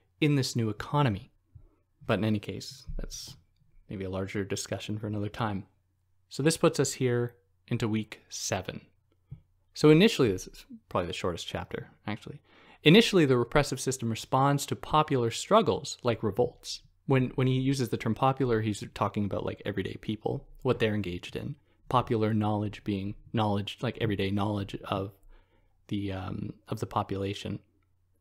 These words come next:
So the repressive system would respond to popular struggles like revolts.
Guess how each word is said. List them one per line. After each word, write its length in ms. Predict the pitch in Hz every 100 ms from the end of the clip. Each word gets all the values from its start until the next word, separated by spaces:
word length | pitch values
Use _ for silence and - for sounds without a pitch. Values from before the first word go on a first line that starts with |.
| _ -
So 140 | -
the 100 | 156
repressive 420 | 156 - 208 - -
system 340 | 143 - 127
would 140 | 117 113
respond 640 | - - 139 151 123 -
to 280 | - 110 101
popular 440 | - 107 104 98
struggles 600 | 98 - 139 117 101 101
like 160 | 95 -
revolts. 640 | 98 127 151 - - -